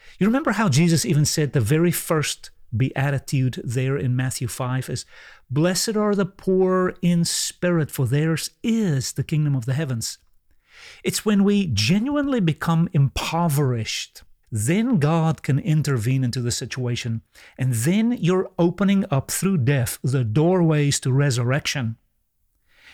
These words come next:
and this immense spiritual dynamic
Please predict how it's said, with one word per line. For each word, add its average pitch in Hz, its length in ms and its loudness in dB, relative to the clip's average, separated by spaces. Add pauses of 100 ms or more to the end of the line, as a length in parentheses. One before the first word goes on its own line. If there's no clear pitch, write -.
(180)
and 135 420 0 (1120)
this 131 320 -4
immense 151 720 2
spiritual 156 640 -2
dynamic 123 720 0